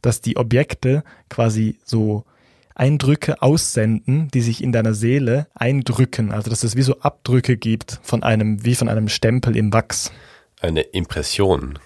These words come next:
Speaker 2: quasi.
Speaker 1: Eine Impression, was eigentlich das der englische oder lateinische Begriff für <laughs> Eindruck ist.
Speaker 2: Genau.
Speaker 1: Das Ding an sich wird in verschiedenen Zusammenhängen verwendet, aber ich möchte es jetzt einfach so einführen, dass es sich auf das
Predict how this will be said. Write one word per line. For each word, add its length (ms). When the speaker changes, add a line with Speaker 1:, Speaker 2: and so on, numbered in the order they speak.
Speaker 2:
quasi. 400
Speaker 1:
Eine 220
Impression, 600
was 160
eigentlich 240
das 120
der 140
englische 400
oder 120
lateinische 420
Begriff 300
für 360
<laughs> 40
Eindruck 420
ist. 260
Speaker 2:
Genau. 520
Speaker 1:
Das 180
Ding 200
an 140
sich 400
wird 240
in 180
verschiedenen 560
Zusammenhängen 580
verwendet, 440
aber 160
ich 140
möchte 240
es 60
jetzt 220
einfach 240
so 200
einführen, 520
dass 120
es 140
sich 200
auf 160
das 300